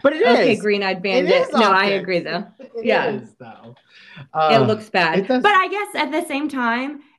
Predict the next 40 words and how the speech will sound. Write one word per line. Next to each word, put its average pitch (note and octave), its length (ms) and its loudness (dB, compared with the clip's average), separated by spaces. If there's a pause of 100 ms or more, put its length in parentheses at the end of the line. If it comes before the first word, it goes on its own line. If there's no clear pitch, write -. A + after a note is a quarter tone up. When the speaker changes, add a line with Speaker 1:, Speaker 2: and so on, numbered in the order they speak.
(140)
Speaker 2:
if B3 280 2
he C#4 200 -2
would B3+ 160 4
have A3 140 -2
said, G#3 440 -4
like, F#3 300 -6
"No, F#3+ 360 -8
no, G3 100 -8
no, G3+ 140 -8
no, G3+ 120 -8
no, G#3 100 -6
no," F#3+ 580 -6 (580)
then G#3 300 -2
maybe G3+ 240 -2
it E3+ 80 -2
would F#3+ 100 -4
have F3 140 -4
drawn F3+ 240 -4
attention F3+ 800 -8 (1120)
to - 100 -6
Speaker 1:
Like E3 120 2
Speaker 2:
it F3+ 40 -2
again D#3+ 260 -2
Speaker 1:
Damon? G3+ 280 -10 (160)
Speaker 2:
also. E3 460 -10 (100)
Speaker 1:
Who F#3 160 -2
was D3 300 -8 (200)
Speaker 2:
No, F#3 120 0
Speaker 1:
afeared G3 400 0
of G#3+ 100 -2
all D4 80 2
Speaker 2:
well, F#3+ 60 -2
Speaker 1:
the G3 80 -6
strippers? A#3 720 -10 (160)
<laughs> - 1160 -10
Speaker 2:
I B3 320 0
love F3 460 -6
Doctor F3+ 300 -12
Damon. - 460 -12
It's A3+ 260 -10